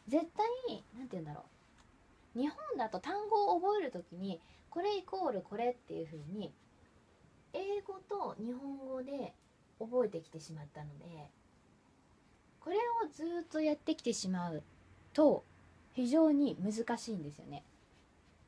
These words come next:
この、多分脳がこういう感じであると思うんですけれども、右脳左脳と。で、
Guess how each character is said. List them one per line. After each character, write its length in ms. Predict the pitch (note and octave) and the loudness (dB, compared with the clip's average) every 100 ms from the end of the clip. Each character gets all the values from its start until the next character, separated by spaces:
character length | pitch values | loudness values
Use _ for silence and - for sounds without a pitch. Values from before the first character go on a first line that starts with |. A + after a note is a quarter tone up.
| _ _ | _ _
こ 140 | - - | -20 -20
の、 80 | - - _ - - _ _ - _ _ _ _ _ _ _ _ _ _ _ _ _ _ _ - - _ _ - - _ - - _ | -20 -20 _ -20 -20 _ _ -20 _ _ _ _ _ _ _ _ _ _ _ _ _ _ _ -20 -20 _ _ -20 -20 _ -20 -20 _
多 140 | A#3 | -8
分 220 | G3 E3+ A3+ | -6 -6 -4
脳 220 | D4 G#3 | -2 -2
が 160 | F3 - | -4 -8
こ 120 | - | -6
う 80 | A3+ | -2
い 40 | A3 | -2
う 40 | |
感 180 | G#3 G3+ | -2 -4
じ 80 | F#3+ | -4
で 160 | F#3+ - | -6 -4
あ 80 | G#3+ | -4
る 160 | A#3 | -2
と 100 | - | -4
思 140 | F3+ E3 | -8 -10
う 20 | |
ん 60 | |
で 100 | D3 | -14
す 60 | D3+ | -14
け 80 | - | -12
れ 80 | - | -10
ど 100 | - | -10
も、 100 | D#3+ | -10
右 100 | E3 | -10
脳 120 | D#3+ D#3 | -12 -14
左 80 | |
脳 180 | - D#3 D3+ | -16 -16 -14
と。 140 | - - - - - - | -16 -16 -20 -20 -20 -10
で、 300 | C#4 D#4 A#3 | -2 -2 -2